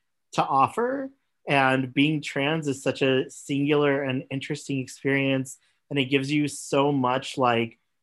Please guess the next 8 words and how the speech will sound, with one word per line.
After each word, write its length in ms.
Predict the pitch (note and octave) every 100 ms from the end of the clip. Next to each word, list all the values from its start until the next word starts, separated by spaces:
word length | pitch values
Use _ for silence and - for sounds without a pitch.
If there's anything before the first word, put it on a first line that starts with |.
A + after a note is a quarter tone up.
| _ _ - B2
depth 360 | C#3 C3 D#3+ C#3
and 220 | B2 A2+
richness 500 | B2 A#2+ - F3 F3+
around 240 | F3+ F3
these 180 | F3 F3
topics. 680 | - E3+ E3+ F#3+ F#3 - - _ _ _
Um, 420 | D#3 C3 B2+ B2 C3
and 420 | C#3 C3 B2 B2